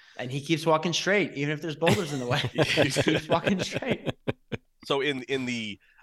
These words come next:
Speaker 2: I don't know, maybe I'm being too meta about this because I do play. In, in the grand scheme of, like, it was, it was very meta of the, like, not everybody shows up every week. Not everybody s-, adventures with you the whole time.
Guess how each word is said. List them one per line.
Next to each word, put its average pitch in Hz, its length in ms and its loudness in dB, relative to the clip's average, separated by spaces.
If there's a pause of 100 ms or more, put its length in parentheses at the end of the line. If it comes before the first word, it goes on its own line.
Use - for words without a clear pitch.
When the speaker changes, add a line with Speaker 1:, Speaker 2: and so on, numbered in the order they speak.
(320)
Speaker 2:
I 117 80 0
don't 110 80 -2
know, 107 80 -2
maybe 113 260 0
I'm 104 100 -2
being 107 200 -4
too - 220 -4
meta 104 300 -2
about 95 280 -4
this - 160 -10
because - 260 -6
I 95 100 0
do 95 180 -8
play. 101 440 -2 (680)
In, 113 180 2
in 113 180 2
the 107 100 0
grand 117 360 2
scheme 120 320 -2
of, 107 180 2
like, 101 260 -2
it 110 220 -4
was, 113 240 -6
it 117 140 -4
was 113 140 -2
very 110 220 0
meta 107 260 0
of 90 240 -4
the, 90 400 -6
like, 92 180 -6
not 98 220 2
everybody 117 300 2
shows 110 320 4
up 110 120 0
every 98 160 -2
week. 90 340 -10 (200)
Not 95 200 2
everybody 110 360 0
s-, - 240 -2
adventures 107 440 -2
with 113 160 -4
you 110 60 -8
the 101 100 -2
whole 101 180 -2
time. 90 400 -4